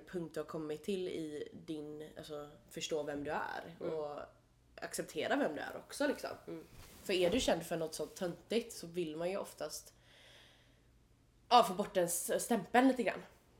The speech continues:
Speaker 2: Ja, men då kan det är ju, alltså, där finns det ju två personer, typ. Antingen de som går ut på Paradise Hotel och känner, "Det här var en kul del i mitt liv, nu kan vi släppa det och gå
Speaker 1: Mm.
Speaker 2: vidare."
Speaker 1: Mm.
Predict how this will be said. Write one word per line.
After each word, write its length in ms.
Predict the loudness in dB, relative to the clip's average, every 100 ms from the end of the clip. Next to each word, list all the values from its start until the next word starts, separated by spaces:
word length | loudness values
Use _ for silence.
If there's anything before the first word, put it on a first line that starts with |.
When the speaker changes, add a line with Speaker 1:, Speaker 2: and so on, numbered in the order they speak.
| -20 -20 -20 -20 -20 -20 -12
Speaker 2:
Ja, 200 | 0 2
men 160 | 4 4
då 160 | 2 2
kan 140 | 0
det 240 | -2 0
är 180 | 2 2
ju, 60 | 2
alltså, 240 | -2 -4
där 400 | 0 2 2 2
finns 260 | 0 -4 -2
det 80 | -6
ju 60 |
två 280 | -4 -2 -2
personer, 540 | -4 -8 -8 -8 -10 -12
typ. 140 | -18 -18 -20 -8
Antingen 500 | -4 -2 0 0 0
de 220 | -2 -4
som 220 | -6 -6 -2
går 140 | -2
ut 100 | -2
på 60 | -4
Paradise 260 | -4 -4 -6
Hotel 340 | -8 -4 -6 -6
och 220 | -4 -4
känner, 340 | -4 -4 -4
"Det 100 | -2
här 180 | -2 0
var 80 | 0
en 140 | -4
kul 300 | -4 -6 -6
del 200 | -6 -6
i 20 | -6
mitt 200 | -6 -8
liv, 160 | -8
nu 120 | -6
kan 140 | -6 -6
vi 80 | -8
släppa 580 | -10 -8 -10 -8 -8
det 180 | -6 -4
och 40 | -4
gå 40 |
Speaker 1:
Mm. 100 | -4
Speaker 2:
vidare." 420 | -4 -8 -10 -14 -14 -14
Speaker 1:
Mm. 120 | -12